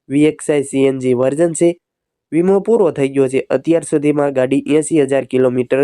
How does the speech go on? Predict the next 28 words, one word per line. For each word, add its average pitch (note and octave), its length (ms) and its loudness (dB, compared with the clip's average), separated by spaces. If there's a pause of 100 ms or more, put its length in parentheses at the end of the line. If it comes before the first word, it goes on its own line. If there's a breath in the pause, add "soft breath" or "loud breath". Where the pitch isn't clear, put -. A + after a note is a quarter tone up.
(120)
ચલાવેલી C3 580 0
ગાડી, C#3 320 0
સિલ્વર C3 380 0
કલર F3 320 2
છે, D3 100 2 (520 soft breath)
પેટ્રોલ E3+ 440 0
સી C#3+ 160 0
એન C#3 100 -2
જી D3+ 220 -2
ગાડી C3 300 -2
છે. C#3+ 100 2 (260)
નવી F3+ 240 2
કન્ડિશનમાં D3 720 0
ગાડી C#3+ 260 0
તમે C#3 300 0
વીડિયોમાં C3 500 -2
જોઈ D#3 240 2
શકો C3 300 -2
છો. B2 60 0 (480 soft breath)
મિત્રો F#3+ 340 0
તમારે G3 240 0 (100)
ગાડી D#3+ 320 0
ખરીદવી D#3+ 380 -2
હોય, E3 200 0
ગાડી C3 320 -2
ક્યાં C3 240 -2
જોવા D3+ 200 0
મળશે F3+ 240 0